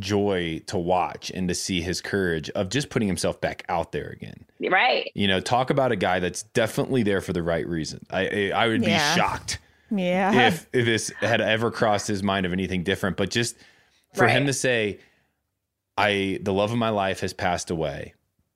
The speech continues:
Speaker 1: I have, I am a dad, and I'm going to try to get back out there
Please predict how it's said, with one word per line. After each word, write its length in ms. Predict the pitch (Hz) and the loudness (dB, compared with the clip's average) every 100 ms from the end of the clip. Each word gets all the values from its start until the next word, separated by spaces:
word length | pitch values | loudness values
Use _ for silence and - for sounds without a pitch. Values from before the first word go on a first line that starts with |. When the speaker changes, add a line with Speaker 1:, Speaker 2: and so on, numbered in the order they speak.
| - | -6
Speaker 1:
I 140 | 92 | -2
have, 420 | 92 92 87 82 - _ _ _ _ _ _ _ _ | 0 0 0 -4 -12 _ _ _ _ _ _ _ _
I 80 | 95 | -2
am 140 | 101 107 | 0 0
a 40 | |
dad, 580 | 87 87 82 76 73 - _ _ _ _ _ | 0 0 0 -4 -10 -14 _ _ _ _ _
and 120 | 104 | -4
I'm 380 | 98 98 101 107 | -2 0 0 0
going 340 | 104 98 98 95 | 0 0 0 -2
to 140 | 104 | -4
try 320 | 90 - 95 | -4 0 0
to 80 | 95 | 0
get 240 | 90 98 - | -2 -2 0
back 240 | 90 85 | -2 -2
out 260 | 82 82 - | -4 -4 -2
there 460 | 92 87 85 82 | 0 0 -2 -4